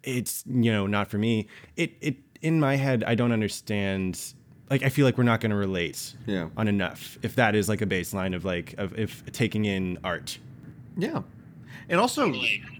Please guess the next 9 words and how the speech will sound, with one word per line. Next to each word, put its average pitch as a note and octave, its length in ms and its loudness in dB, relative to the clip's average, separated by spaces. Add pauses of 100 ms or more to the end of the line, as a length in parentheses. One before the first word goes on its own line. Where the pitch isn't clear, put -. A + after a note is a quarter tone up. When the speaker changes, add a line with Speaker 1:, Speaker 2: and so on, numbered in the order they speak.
Speaker 2:
makes D#3+ 260 0
me G3 80 4
wonder, C#3 460 2
like, G2 360 0 (680)
is A#2+ 220 4
it, - 540 0 (1040)
is A2+ 120 0
this B2 140 -2
person B2+ 460 -2